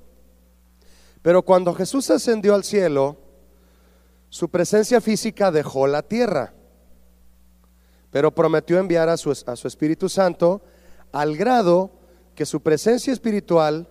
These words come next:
de Jesús continuaría entre los seres humanos. La presencia del Padre estuvo entre los hombres a través de Jesús, y la presencia del Espíritu Santo,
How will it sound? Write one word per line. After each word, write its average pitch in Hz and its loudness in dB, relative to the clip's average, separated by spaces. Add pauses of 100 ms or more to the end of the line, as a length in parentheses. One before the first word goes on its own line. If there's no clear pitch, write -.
(260)
de 139 -4
Jesús 175 -2 (580)
continuaría 180 2 (300)
entre 156 -2
los 147 -2
seres 160 0
humanos. 196 -4 (640)
La 165 0
presencia 254 -2
del 240 2
Padre 185 0 (220)
estuvo 226 0
entre 226 0
los 185 0
hombres 185 0
a 165 -4
través 131 -2
de 151 -6
Jesús, 180 -6 (640)
y 180 0
la 170 4
presencia 190 -2
del 180 2
Espíritu 175 0
Santo, 175 -2